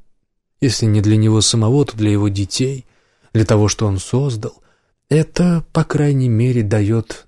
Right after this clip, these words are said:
надежду. Хотя нет надежды в физическом смысле и нет для неверующих разговора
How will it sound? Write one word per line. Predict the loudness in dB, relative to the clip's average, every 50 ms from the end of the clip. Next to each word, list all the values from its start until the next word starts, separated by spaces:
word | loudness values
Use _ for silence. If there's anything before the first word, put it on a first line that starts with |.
| _ -6
надежду. | -4 -4 -4 -2 -2 0 0 0 0 -4 -6 -10 -16 -20 _ _ _ _ _ _ _ _ _ _ _ _ _ _ _ _ _ _ _ _
Хотя | _ -2 -2 -2 0 0 0 2 2 2 2
нет | 0 -2 -2 -4
надежды | -4 -4 -2 -2 -2 -4 -2 -4 -4
в | -4
физическом | -2 -2 -2 -2 -2 -4 -6 -4 -4 -6
смысле | -4 -2 -2 -2 -2 -2 -2 -2 0 0 -2 -4 _ _ _ _ _ _ _ -4
и | -2 -2 0 0 0 0
нет | 0 0 0 0 0 -2 -4 -8 -20 -20 _ -4
для | 0 2 2
неверующих | 4 4 4 2 2 2 2 0 -2 -2 -4 -4 -2
разговора | 0 0 0 0 0 2 2 2 2 0 0 -2